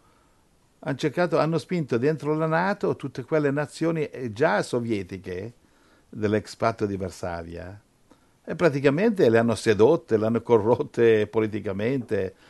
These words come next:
e poi le han-, se non bastava, le hanno terrorizzate con i loro media che la Russia arrivano. Arriva la Russia!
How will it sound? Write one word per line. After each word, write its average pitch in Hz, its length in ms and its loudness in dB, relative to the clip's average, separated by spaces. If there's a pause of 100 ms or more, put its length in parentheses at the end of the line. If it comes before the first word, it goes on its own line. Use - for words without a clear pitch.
e 185 120 0
poi 233 160 4
le 240 80 6
han-, 190 220 2
se - 120 -4
non 208 140 2
bastava, 214 400 4
le 196 80 6
hanno 175 120 4
terrorizzate 202 920 4
con 185 120 2
i - 40 4
loro 190 160 4
media 208 400 4
che 190 120 -2
la 214 120 6
Russia 226 420 4
arrivano. 156 680 2 (340)
Arriva 240 500 4
la 240 120 4
Russia! 180 960 4